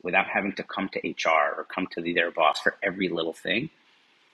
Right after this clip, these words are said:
they can kind of customize what works for their employees. So let's say, you know,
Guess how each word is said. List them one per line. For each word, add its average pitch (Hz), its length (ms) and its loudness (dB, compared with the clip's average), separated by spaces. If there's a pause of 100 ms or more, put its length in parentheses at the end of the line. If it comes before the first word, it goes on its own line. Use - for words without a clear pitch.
(320)
they 104 240 8
can 113 200 4
kind 98 240 6
of 87 140 -2
customize 90 540 4
what - 180 0
works 82 220 -2
for - 100 -4
their 76 140 -4
employees. - 440 -8 (760)
So 95 180 2
let's 101 260 6
say, 92 360 6 (220)
you 101 140 0
know, 82 280 -4